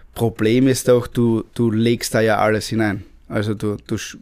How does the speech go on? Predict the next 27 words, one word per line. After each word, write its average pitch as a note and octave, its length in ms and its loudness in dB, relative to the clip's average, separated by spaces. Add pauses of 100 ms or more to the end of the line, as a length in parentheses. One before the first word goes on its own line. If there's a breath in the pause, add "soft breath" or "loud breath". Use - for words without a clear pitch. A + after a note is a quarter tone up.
wenn A#2 220 0
du A#2+ 80 4
ein A2+ 120 2
guter C3 220 2
Koch C3 260 0
bist, - 420 -4
schmeckst - 480 -2
du C3 60 2
ja A#2+ 160 4
den A#2+ 220 0
Teller A2 300 0
ab. A2 240 -4 (560 loud breath)
Du A#2 80 -6
denkst C3 460 2
ja A2 180 2
was G#2+ 160 -2
dabei. G2 380 -4 (240)
Wenn A2 80 0
jetzt G#2+ 180 0
einer A2+ 220 2
sagt, B2 340 0 (560 soft breath)
„Der A2 80 -2
Salat A2 640 -2
schmeckt - 380 -4
irgendwie A#2+ 360 2
verwässert“, A2 640 -2 (1080)
dann A2+ 420 2